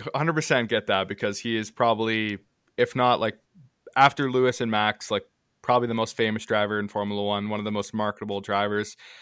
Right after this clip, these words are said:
I, I'll get into that in a second. Um, well, actually, no. Why don't we talk, just talk about it right now? I mean, AlphaTauri has the kind of a weird situation going on right now. Apparently, they're switching names for next season.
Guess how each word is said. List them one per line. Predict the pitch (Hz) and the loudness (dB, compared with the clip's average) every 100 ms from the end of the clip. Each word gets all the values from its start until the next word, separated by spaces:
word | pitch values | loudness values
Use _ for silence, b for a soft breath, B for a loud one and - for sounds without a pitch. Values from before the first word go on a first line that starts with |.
| B B B _ _ - | B B B _ _ 2
I, | 131 | 4
I'll | 147 139 | 4 4
get | 170 | 4
into | 185 156 | 2 6
that | 151 | 6
in | 120 | 6
a | 110 | 2
second. | 117 101 98 107 143 - | -2 0 -2 -4 -8 -2
Um, | 107 104 104 104 | 0 2 0 2
well, | 170 196 | 4 6
actually, | 180 185 202 | 4 2 0
no. | 196 107 104 | 2 0 0
Why | 127 131 | 0 2
don't | 135 | 0
we | |
talk, | 131 131 - | 0 0 0
just | 117 | -2
talk | 131 123 | 0 0
about | 123 117 | 0 0
it | |
right | 113 113 | 0 0
now? | 107 92 | 0 0
I | 101 | 0
mean, | 110 107 104 b b b - | -2 -4 -8 b b b 0
AlphaTauri | 170 170 165 139 135 135 135 - | 2 2 4 6 6 4 2 -2
has | 120 110 - | 0 0 -2
the | 117 113 - _ | -2 -2 -4 _
kind | 117 | -4
of | 117 | -2
a | 107 | -2
weird | 113 113 | -2 -2
situation | - 110 117 110 117 | -4 -6 -2 -2 -2
going | 110 107 | -2 -2
on | 107 | -2
right | 104 | -2
now. | 107 104 | 0 -2
Apparently, | 107 113 110 104 | 0 -2 -2 -2
they're | 104 - - | -4 -4 -12
switching | - 123 110 98 | -6 -4 -2 -2
names | 107 110 113 110 - - _ _ _ - | 0 0 -2 -6 -10 -12 _ _ _ -8
for | 113 | -2
next | 104 - - | -2 -4 -6
season. | 110 110 110 110 | -4 -2 -4 -6